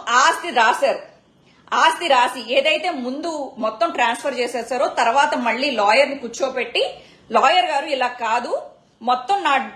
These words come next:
డబ్బు ఆస్తి అంతా వాళ్ళు హ్యాండ్ ఓవర్ చేసేసుకున్నారు, నాకు కూడా వీళ్ళు సరిగ్గా పైసలు ఇవ్వట్లేదు" అని చెప్పి షేక్ షెహన్ షా పేరు మీద కొంచెం ఆస్తి రాసి రబ్బర్ స్టాంప్ వేసి, ఆ, ఉంచారు.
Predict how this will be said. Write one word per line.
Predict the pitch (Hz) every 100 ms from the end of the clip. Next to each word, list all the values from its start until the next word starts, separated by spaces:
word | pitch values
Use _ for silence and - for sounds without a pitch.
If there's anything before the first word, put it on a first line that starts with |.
| 196
డబ్బు | 226 214 311
ఆస్తి | 330 240 262 - 302
అంతా | 269 294
వాళ్ళు | 269 247
హ్యాండ్ | 233 220 247
ఓవర్ | 294 240
చేసేసుకున్నారు, | 233 254 269 262 226 240
నాకు | 330 220 226 302 330
కూడా | 311 302
వీళ్ళు | 262 226
సరిగ్గా | 226 196 240 226
పైసలు | 208 240 269
ఇవ్వట్లేదు" | 240 233 220 226 285 - - - - _ _ _ _ _ _ -
అని | 320
చెప్పి | 302 302 - 415 - - _ _ - -
షేక్ | 330 381 -
షెహన్ | - 330 311 330
షా | - 320
పేరు | 311 262 269
మీద | 254 226 214 359 339 - _
కొంచెం | 294 294 285 320 -
ఆస్తి | 220 240 330 - 311
రాసి | 240 226 - 381 698 - _ _ _ _ _
రబ్బర్ | - 226 311 381
స్టాంప్ | - 311 269 247
వేసి, | 226 233 403 679 - _ _ _ _ -
ఆ, | 240 247 240 226 - - -
ఉంచారు. | 262 254 233 - -